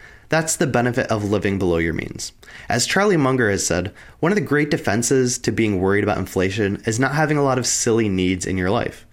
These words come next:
In other words, if you haven't created a lot of artificial demand to drown in consumer goods, why, you have a considerable defense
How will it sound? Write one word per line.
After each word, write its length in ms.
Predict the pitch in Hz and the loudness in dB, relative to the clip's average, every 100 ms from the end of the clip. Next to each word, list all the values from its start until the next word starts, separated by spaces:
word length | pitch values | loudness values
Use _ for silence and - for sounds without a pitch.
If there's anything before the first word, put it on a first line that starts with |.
| - - - | -20 -20 -4
In 80 | 123 | 0
other 160 | 156 160 | 2 2
words, 220 | 160 156 | 2 0
if 120 | - | 0
you 60 | 180 | 2
haven't 220 | 208 170 | 2 -2
created 420 | - 139 139 143 | 0 0 2 2
a 40 | |
lot 200 | 117 113 | 2 2
of 220 | 120 107 - | 2 0 -2
artificial 480 | 113 117 120 113 123 | -2 0 -2 -2 0
demand 560 | 90 80 80 95 117 - - - | 0 0 0 0 -4 -8 -20 -6
to 100 | - | -4
drown 240 | 104 101 123 | 0 0 0
in 80 | |
consumer 380 | 123 120 - 120 | 0 0 0 -2
goods, 480 | 85 92 95 139 - - - - | 0 0 0 -2 -8 -12 -20 -2
why, 300 | 143 147 - | 0 0 0
you 100 | - | 0
have 80 | 175 | 0
a 40 | |
considerable 460 | 196 165 - 135 139 | 2 0 2 0 2
defense 560 | 123 - 101 104 101 | 0 -2 -2 -2 -2